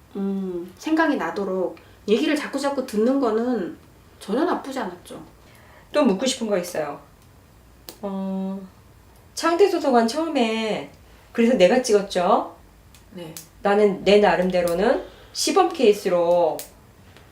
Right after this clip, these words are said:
Speaker 2: 좀 보라고, 보고 배우시라고, 뭐 이렇게 말하면 내가 되게 잘 찍는 사람 같지만 사실은 나도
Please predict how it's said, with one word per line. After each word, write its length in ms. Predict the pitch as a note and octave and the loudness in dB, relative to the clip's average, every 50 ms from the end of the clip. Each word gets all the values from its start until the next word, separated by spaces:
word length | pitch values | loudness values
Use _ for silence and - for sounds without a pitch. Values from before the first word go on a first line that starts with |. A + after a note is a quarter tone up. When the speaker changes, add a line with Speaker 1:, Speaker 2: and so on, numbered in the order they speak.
| - - - - - - | -20 -20 -20 -20 -20 -8
Speaker 2:
좀 200 | - G#3+ G3+ F#3+ | -4 -2 -2 -2
보라고, 1040 | - - F#3+ F#3+ G3 F#3+ G3+ G3+ F#3 F3 - - D#3 D#3+ F3+ A3 C4 D#4 - - - - - - - - - - | -2 0 2 4 4 4 4 4 4 2 0 -2 0 2 4 4 4 4 2 -4 -12 -20 -20 -20 -20 -20 -20 -10
보고 340 | - G#3 F#3+ F#3+ G3 F#3+ F#3+ | -8 -4 -2 0 0 0 0
배우시라고, 1040 | - F#3+ F3 F3+ F#3 F#3 - G3+ F#3+ F3 E3+ E3+ F#3 G#3 A3+ C4+ D4+ E4+ - - - - - - - - _ | -2 -2 -2 -2 -2 -4 -4 -4 -4 -4 -4 -2 2 4 4 4 4 2 -2 -10 -18 -20 -20 -20 -20 -18 _
뭐 100 | - F#3+ | -6 -4
이렇게 200 | F#3 F#3 - A3 | -4 -4 -4 -2
말하면 260 | G3 F#3 F3 F3 E3+ | -2 -2 -2 -4 -4
내가 160 | D#3+ D#3 E3 | -6 -6 -8
되게 200 | D#3+ - - F3+ | -8 -10 -12 -12
잘 160 | E3+ E3 D#3 - | -10 -10 -10 -8
찍는 260 | - F#3 F#3+ F3+ F3 | -6 -6 -4 -4 -6
사람 160 | F3+ E3 D#3+ | -8 -10 -10
같지만 380 | D#3 D3+ D3+ - D#3+ D#3 D#3 D#3+ | -12 -14 -14 -12 -12 -10 -8 -6
사실은 360 | F#3+ F#3 - A3+ F3 F3 F3 | -6 -6 -6 -6 -8 -8 -8
나도 240 | E3 D3+ D3 D#3+ | -8 -8 -10 -10